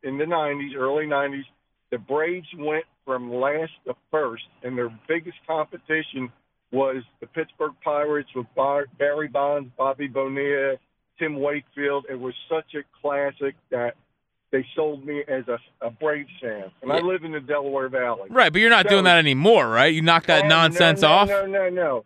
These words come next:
Speaker 1: What happened was, in ninety-five, when baseball went on strike, I walked away from it. And I said, "That's it, I'm done."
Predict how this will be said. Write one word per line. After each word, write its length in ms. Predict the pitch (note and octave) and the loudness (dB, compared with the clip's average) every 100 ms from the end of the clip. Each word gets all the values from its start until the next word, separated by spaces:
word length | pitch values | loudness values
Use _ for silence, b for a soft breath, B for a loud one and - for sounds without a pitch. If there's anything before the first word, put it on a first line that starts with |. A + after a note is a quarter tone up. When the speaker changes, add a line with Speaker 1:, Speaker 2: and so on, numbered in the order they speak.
| - | -4
Speaker 1:
What 260 | C#3 C#3 | -2 -2
happened 520 | C#3+ F3 G3 - A3 G3+ | -2 -2 -2 -4 -8 -2
was, 460 | A3+ F3 C#3 C3 B2 _ - _ _ _ - | -2 0 0 -2 -6 _ -20 _ _ _ -8
in 160 | C#3 C#3 | -6 -2
ninety-five, 880 | C#3+ E3 F3+ - A3 G3 D#3 C#3+ C3 _ | -2 -2 -6 -2 0 0 0 -2 -4 _
when 220 | C3 B2+ | -4 -4
baseball 540 | B2 C#3 D#3+ - F3 D#3+ | 0 -2 -2 -4 -4 -2
went 200 | E3 E3+ | -2 -2
on 200 | E3 D#3 - | -2 -4 -6
strike, 340 | F3 E3+ C3+ _ A#2+ | -2 0 -2 _ -6
I 80 | |
walked 420 | A#2+ B2 C3 C3+ C#3 | -2 0 0 -2 -4
away 300 | B2+ C3 B2 | -2 -2 -4
from 200 | A#2+ G#2+ | -8 -10
it. 80 | G2 _ _ _ _ _ _ | -12 _ _ _ _ _ _
And 140 | B2 C3 | -6 -4
I 100 | C3 - | -2 -2
said, 120 | C3 | 0
"That's 220 | D3+ D3 - | -2 -2 -4
it, 160 | C#3 | -4
I'm 200 | B2 B2 | -4 -6
done." 320 | A#2+ C3 G#2+ | -4 -4 -4